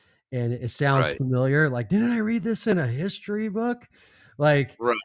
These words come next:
Speaker 1: um, you know, there, there's a, there's a lot of, you know, people talk about this stuff with, with the Ukraine. Obviously, both of these countries are awful. <laughs>
Speaker 2: Yeah, I mean, there's some,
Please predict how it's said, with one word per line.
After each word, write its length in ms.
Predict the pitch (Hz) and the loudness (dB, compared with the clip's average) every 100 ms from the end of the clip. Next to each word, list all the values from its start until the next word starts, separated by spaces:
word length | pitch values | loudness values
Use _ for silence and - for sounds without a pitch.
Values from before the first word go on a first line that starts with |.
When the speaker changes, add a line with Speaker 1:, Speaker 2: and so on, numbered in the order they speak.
| - | -6
Speaker 1:
um, 520 | 131 131 127 123 123 - _ _ _ _ | -2 0 0 0 -4 -12 _ _ _ _
you 160 | 156 156 | 0 2
know, 200 | 147 143 | 4 4
there, 200 | 151 151 | 2 2
there's 220 | 165 156 | 0 2
a, 180 | 165 156 | 2 2
there's 220 | 156 139 | 0 0
a 80 | 151 | 2
lot 300 | 147 156 160 | 2 4 4
of, 220 | 143 127 - | 2 -2 -6
you 200 | 147 135 | -4 0
know, 300 | 127 117 - _ _ _ _ _ _ - | 0 -2 -6 _ _ _ _ _ _ -4
people 280 | 175 156 135 | -2 0 0
talk 340 | 135 123 120 | 0 0 0
about 340 | 120 113 98 | -2 -2 -4
this 200 | - 101 | -4 -6
stuff 340 | - 120 107 - | -6 -4 -4 -4
with, 220 | 104 92 117 | -6 -6 -8
with 200 | 113 - | -8 -6
the 80 | 104 | -8
Ukraine. 600 | 101 95 - 104 98 85 | -6 -8 -8 -8 -8 -6
Obviously, 800 | 120 120 117 - - 107 104 104 _ | -4 -4 -4 -6 -8 -6 -6 -10 _
both 240 | - 110 104 | -8 -6 -6
of 120 | 95 | -8
these 240 | 101 92 | -8 -10
countries 500 | - 101 92 - 90 | -10 -10 -10 -10 -14
are 180 | - 98 - _ _ | -14 -20 -20 _ _
awful. 500 | 101 98 - - 104 _ _ _ | -14 -14 -14 -20 -20 _ _ _
<laughs> 320 | - _ 139 - _ 160 - - - _ - - | -20 _ -6 -6 _ -8 -8 -12 -12 _ -14 -10
Speaker 2:
Yeah, 240 | 330 330 262 180 101 | -2 -2 -2 -2 -2
I 80 | |
mean, 200 | 117 120 | -2 -2
there's 260 | 131 135 - | -2 -2 -2
some, 300 | 117 98 95 | -4 -4 -8